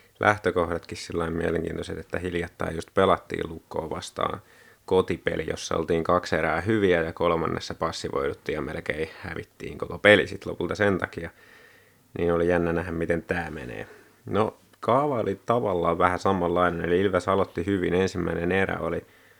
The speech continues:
oli oikein hyvää, vauhdikasta peliä. Suht tasainen erä, mutta kyllä Ilves oli pikkasen niskan päällä siinä mielessä, että sai parempia maalipaikkoja ja siinä määrin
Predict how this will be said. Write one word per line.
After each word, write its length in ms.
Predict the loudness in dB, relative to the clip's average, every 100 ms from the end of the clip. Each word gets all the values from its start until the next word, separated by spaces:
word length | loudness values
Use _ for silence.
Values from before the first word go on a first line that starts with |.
| _ 0
oli 160 | 6 6
oikein 380 | 6 2 0
hyvää, 360 | 0 0 -2 0
vauhdikasta 560 | 2 2 -2 -4 -10 -2
peliä. 440 | 2 2 0 -6 -12 -20 -20 -20 _
Suht 280 | 0 0 4
tasainen 440 | 6 6 8 6 6
erä, 340 | 4 4 2 0
mutta 380 | -2 -2 0 -2
kyllä 260 | 0 -2 2
Ilves 320 | 2 2 0
oli 280 | -2 -2 -6 _ -4
pikkasen 500 | -4 -2 -2 0 0
niskan 320 | 0 -2 -2
päällä 200 | 0 -2
siinä 280 | -2 0 0
mielessä, 420 | -2 -4 -6 -8
että 120 | -6
sai 200 | -2 0
parempia 540 | 4 4 6 2 -4 -2
maalipaikkoja 880 | 2 4 2 -2 -10 -8 -6 -4
ja 60 | -2
siinä 260 | -2 0 -2
määrin 560 | -4 -6 -8 -8 -6